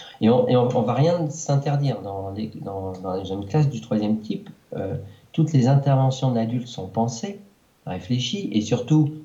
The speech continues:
euh, analysées a posteriori pour voir s'il n'y a pas eu un impact, euh, s'il n'y avait pas eu une meilleure intervention à faire. Mais on peut,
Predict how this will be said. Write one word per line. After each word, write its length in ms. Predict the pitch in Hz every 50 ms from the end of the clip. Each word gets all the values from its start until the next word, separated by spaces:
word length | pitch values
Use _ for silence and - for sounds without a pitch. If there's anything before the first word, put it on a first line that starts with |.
| - -
euh, 100 | 95 - -
analysées 540 | 104 107 113 120 120 120 120 120 110 113 127
a 60 | 117
posteriori 680 | - - 113 110 - - 110 110 113 113 113 120 131 127
pour 160 | - - 101 92
voir 300 | 107 120 120 120 - -
s'il 220 | - - - 120
n'y 40 | 113
a 40 | 104
pas 160 | - - 107
eu 140 | 120 127 120
un 120 | 107 101
impact, 540 | 98 101 98 - 120 120 - - - - - _ _ _ _ _ _ _ _ _ _ _ _ _ -
euh, 280 | 98 95 92 92 90 92 90 92 95 95 -
s'il 160 | - 90 92
n'y 80 | 92
avait 100 | 95 95
pas 140 | 95 101 101
eu 40 | 104
une 180 | 110 107 101 95
meilleure 280 | 95 98 101 101 104 104
intervention 500 | 98 - 104 98 98 101 104 - - 110
à 80 | 110
faire. 340 | 110 - 190 185 143 - - - - - _ - - - - - _ _ _ _ _ _ _ _ _ -
Mais 100 | 101 101
on 140 | 98 98 98
peut, 300 | - - - 175 196